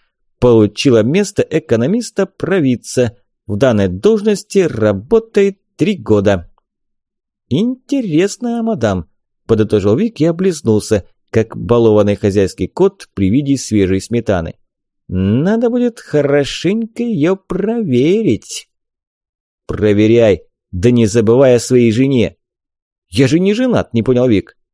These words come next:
«Но ведь будешь когда-то». «Это факт. Я, красавец внешне и внутренне, только оценить это в полном объеме пока удалось лишь мне самому.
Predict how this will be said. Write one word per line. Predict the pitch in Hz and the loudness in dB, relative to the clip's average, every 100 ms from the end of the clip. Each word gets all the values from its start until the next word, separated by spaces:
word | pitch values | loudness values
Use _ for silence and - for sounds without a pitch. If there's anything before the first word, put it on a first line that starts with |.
| _ _ _ | _ _ _
«Но | 98 110 117 | -2 2 2
ведь | 107 98 | 2 0
будешь | 104 107 113 - | 2 2 2 0
когда-то». | 143 147 127 98 80 _ _ _ _ _ _ - | 0 2 0 0 -6 _ _ _ _ _ _ -4
«Это | 98 165 175 127 | 0 2 0 -2
факт. | - 123 127 - - _ _ _ _ _ | 0 0 0 -6 -20 _ _ _ _ _
Я, | - 98 135 - - - | -4 0 0 -2 -12 -8
красавец | 98 123 139 190 135 - | -4 -2 -2 -4 -4 -4
внешне | 113 160 - 120 | -6 -6 -6 -8
и | 120 | -6
внутренне, | 110 135 - - 117 104 90 _ _ _ _ | -6 -4 -6 -4 -2 -2 -6 _ _ _ _
только | - 240 - - - | -2 -2 -2 -4 -4
оценить | 151 - 233 214 | -8 -4 -4 -2
это | - 156 | -2 -4
в | - | -4
полном | 190 185 156 | -2 0 -2
объеме | - 143 180 180 143 | -2 -2 -2 -2 -2
пока | 143 139 170 | -4 -4 -2
удалось | 160 151 170 - | -2 0 -2 0
лишь | 135 - | -4 -4
мне | - - | -6 -4
самому. | - 127 131 165 143 | -4 -4 -4 -2 -4